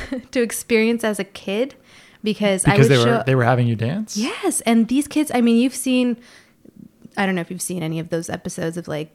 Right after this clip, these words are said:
Speaker 1: the Dance Moms and, like, these kids are really, really freaking good. And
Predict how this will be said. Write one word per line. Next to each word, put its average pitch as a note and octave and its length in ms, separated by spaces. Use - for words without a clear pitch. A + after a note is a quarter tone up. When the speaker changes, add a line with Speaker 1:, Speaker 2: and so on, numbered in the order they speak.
Speaker 1:
the F3 80
Dance E3 420
Moms F3 460
and, E3+ 260
like, G#3 260
these B3+ 220
kids C#4+ 360
are F#3+ 160
really, A3 540
really G3+ 680
freaking - 440
good. - 400
And G#3 340